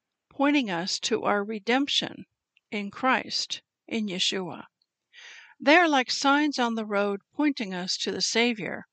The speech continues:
and the Redeemer, to Yeshua, to Jesus. So we learned about these feasts, and we went on a journey to learn more because they were so beautiful.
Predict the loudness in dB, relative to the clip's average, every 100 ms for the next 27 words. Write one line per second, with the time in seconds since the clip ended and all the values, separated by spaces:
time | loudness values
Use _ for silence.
0 | _ _ _ _ -10 -8 -6 -6 -2 0
1 | 0 -2 -10 -16 _ _ _ _ _ _
2 | -12 -8 -4 0 2 2 -2 -10 -20 _
3 | _ _ _ _ _ _ _ -10 -6 -4
4 | -4 -6 -8 -8 -8 -10 -20 _ _ _
5 | _ _ _ _ _ _ _ _ _ _
6 | _ _ _ _ -20 -20 _ _ 0 2
7 | 4 4 4 2 6 6 6 0 -2 0
8 | 0 -2 -4 -4 -4 -2 2 2 2 0
9 | 0 2 -2 -2 0 2 0 -2 -4 -8
10 | _ -4 -2 0 -2 -2 -4 -8 -6 0
11 | 4 4 0 -4 -18 _ -12 -10 -8 -4
12 | -4 -4 -6 -4 -2 -2 -4 -4 -4 -4
13 | -4 -8 -14 -20